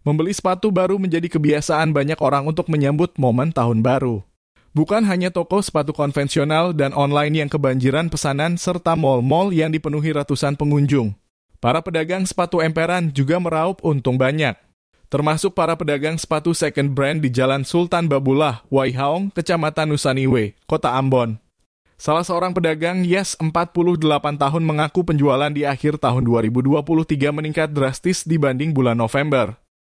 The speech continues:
Dijelaskan, penjualan di bulan November rata-rata per hari hanya satu atau dua sepatu yang terjual. Namun, di bulan Desember ini sudah lebih dari dua ratus pasang sepatu yang terjual.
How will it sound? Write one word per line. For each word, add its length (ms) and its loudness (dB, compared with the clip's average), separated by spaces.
Dijelaskan, 640 0
penjualan 400 0
di 80 -4
bulan 240 2
November 480 -2
rata-rata 480 -4
per 160 -2
hari 320 0
hanya 240 0
satu 560 -2
atau 400 0
dua 240 0
sepatu 480 -2
yang 240 0
terjual. 720 0
Namun, 320 0
di 80 0
bulan 240 2
Desember 400 -4
ini 240 0
sudah 320 0
lebih 240 0
dari 240 0
dua 320 2
ratus 240 -4
pasang 400 -2
sepatu 480 -2
yang 240 0
terjual. 640 0